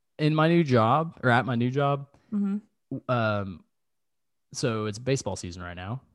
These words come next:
Speaker 1: And so
Speaker 2: It is.
Speaker 1: Hogs baseball going on.
Speaker 2: It's a big deal.
Speaker 1: Just got bumped out of the Final Four, but we made it to the Elite Eight, which was awesome.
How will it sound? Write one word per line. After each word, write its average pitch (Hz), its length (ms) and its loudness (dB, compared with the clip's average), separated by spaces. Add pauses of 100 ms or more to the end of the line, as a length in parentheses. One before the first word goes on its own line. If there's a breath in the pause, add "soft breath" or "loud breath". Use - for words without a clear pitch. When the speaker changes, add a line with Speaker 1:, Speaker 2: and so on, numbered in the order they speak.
(120)
Speaker 1:
And 104 80 -8
so 101 120 -6
Speaker 2:
It 92 80 -4
is. 175 260 0
Speaker 1:
Hogs 107 220 2
baseball 117 580 0 (340)
going 104 240 0
on. 107 600 -2
Speaker 2:
It's - 80 -14
a 208 40 -6
big 180 260 -4
deal. 170 380 -2
Speaker 1:
Just 127 280 2
got 117 360 2
bumped 127 460 2
out 120 120 2
of 113 100 -2
the 110 600 -2 (640)
Final 113 340 2
Four, 113 840 -2 (140)
but 98 100 -2
we 101 100 -2
made 101 140 0
it 104 100 -6
to - 80 -8
the 104 100 -2
Elite 107 260 -2
Eight, 101 220 0 (600)
which - 180 2
was 101 460 4 (220)
awesome. 131 600 2